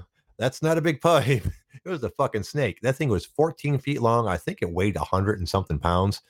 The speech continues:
That was one of the hardest things I physically did as a, as a skinny kid, uh, was, uh, picking that thing up.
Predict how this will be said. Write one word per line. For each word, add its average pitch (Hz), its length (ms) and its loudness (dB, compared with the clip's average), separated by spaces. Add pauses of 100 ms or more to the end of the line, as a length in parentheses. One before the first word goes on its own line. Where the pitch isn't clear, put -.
(380)
That 175 160 6
was 147 120 4
one 123 120 4
of 92 60 0
the 82 80 0
hardest 139 460 0
things 92 200 0
I 87 80 2
physically 92 520 0
did 104 200 2
as 78 180 0
a, 78 200 0
as 82 140 -2
a 78 40 -4
skinny 90 360 0
kid, 73 360 0
uh, 76 240 0
was, 80 220 -2 (400)
uh, 80 100 -2
picking 98 280 2
that 82 160 2
thing 82 220 0
up. 78 260 0